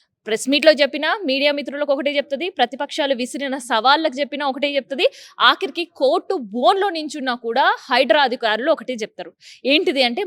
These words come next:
"మాకు తెలియదు, కోర్టు నోటీసులు ఉన్నాయి, స్టే ఉన్నాయి ఆ ఇంటి పైన, మాకు తెలియక నేను వెళ్ళానని" ఒకరు, ఒకసారి హైడ్రా కమిషనర్ రంగనాథ్ చెప్పినప్పుడు విన్నాం. And రెండోసారి చెప్పినప్పుడు ఏంటంటే, ఇక్కడ ఉండే బాధితుల మాటలతో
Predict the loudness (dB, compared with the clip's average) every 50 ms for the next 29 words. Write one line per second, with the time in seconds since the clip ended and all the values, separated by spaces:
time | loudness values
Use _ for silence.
0 | -4 -4 -6 -6 -8 -8 -4 -4 -4 -2 -4 -6 -8 -8 -10 -14 -14 -18 -20 _
1 | _ _ _ _ _ -20 -20 -20 -20 _ 6 6 8 8 6 4 0 2 2 2
2 | 2 0 -4 -6 -6 -6 -4 -2 -4 -4 -4 -2 2 4 6 6 6 4 2 0
3 | -2 -2 -2 -4 -4 -6 -4 -4 -4 -4 -2 -4 -6 -8 -2 0 0 2 2 0
4 | -2 -2 -4 -4 -4 -4 -4 -4 -4 -4 -4 -6 -8 -10 -12 -12 -10 -8 -8 -8
5 | -8 -8 -10 -8 -6 -4 -4 -4 -2 -2 -4 -4 -2 -2 -4 -4 -4 -6 -10 -12
6 | -12 -12 -12 -12 -10 -10 -8 -8 -8 -6 -6 -8 -8 -8 -10 -10 -8 -6 -8 -6
7 | -8 -10 -12 -14 _ -20 -20 -20 _ -4 -4 -2 -2 -2 -2 0 0 2 2 2
8 | 2 2 2 0 0 0 -2 -4 -4 -4 -6 -4 -2 -2 -2 -2 -4 -8 -12 -14
9 | -8 -4 -2 -2 0 -2 -4 -8 -10 -4 -2 -2 -2 0 0 0 0 2 2 2
10 | 2 0 0 -2 -4 -2 -2 -2 -2 -2 -4 -4 -2 -2